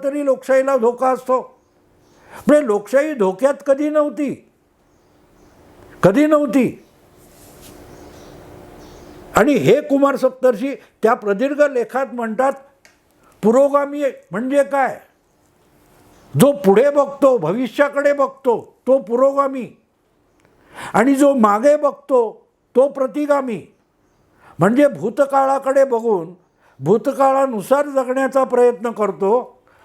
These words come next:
तो प्रतिगामी. आता गंमत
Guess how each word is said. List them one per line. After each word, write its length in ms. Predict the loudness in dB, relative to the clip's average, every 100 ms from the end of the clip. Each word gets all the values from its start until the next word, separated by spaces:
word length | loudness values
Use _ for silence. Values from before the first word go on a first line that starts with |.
| _ 2
तो 120 | 2
प्रतिगामी. 800 | 0 -4 -4 -2 -2 -2 -10 -16 _ _ _ _ _ _ _ _ _ _ _ _ _ -18 -2
आता 240 | 2 4 4
गंमत 300 | 2 2